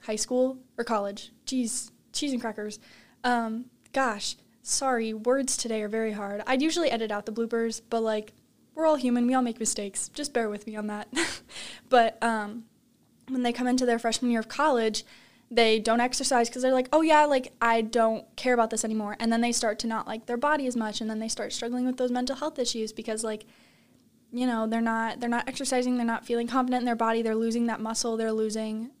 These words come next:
they're gaining more fat. Like, it's really important to exercise, and you're paying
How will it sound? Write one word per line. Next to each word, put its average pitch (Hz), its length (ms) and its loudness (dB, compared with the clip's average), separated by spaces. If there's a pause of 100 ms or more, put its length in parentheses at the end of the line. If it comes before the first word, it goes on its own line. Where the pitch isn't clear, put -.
(180)
they're 233 160 4
gaining 240 320 4
more 233 160 0
fat. 214 460 -4
Like, 220 260 0 (760)
it's 269 180 2
really 277 220 4
important 254 340 2
to - 60 0
exercise, 254 560 2
and 233 200 2
you're 262 140 2
paying 233 600 0